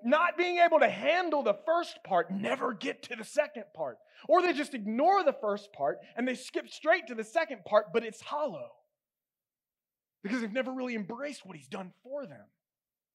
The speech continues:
So I'm gonna say it again. The gospel is this. We are more sinful and flawed in ourselves than we ever dared believe. Yet, at the very same time, we are more loved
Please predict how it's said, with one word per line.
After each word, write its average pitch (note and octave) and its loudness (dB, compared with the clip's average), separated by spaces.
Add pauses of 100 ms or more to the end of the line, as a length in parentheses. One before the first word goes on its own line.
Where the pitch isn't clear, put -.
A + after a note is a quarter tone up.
(160)
So - -14
I'm F#3 -6
gonna G#3+ -4
say B3+ -4
it C4+ 0
again. C#4+ 0 (640)
The F3+ -4
gospel D4+ 2
is B3 -6
this. D#4 -2 (180)
We G#3+ -2
are A3+ 8
more A3 2
sinful E4 0 (200)
and E3 -8 (180)
flawed G#3+ 6
in A3+ -2
ourselves G#3 0
than E3 -10
we E3+ -10
ever G#3 4
dared F3+ -4
believe. C3+ -8 (960)
Yet, F3+ -2 (460)
at C3+ -16
the A#2 -20 (140)
very G#3 -2
same F#3 -12
time, A2+ -12 (240)
we C#3 -8
are B2+ -8
more D3+ -4
loved G3 -2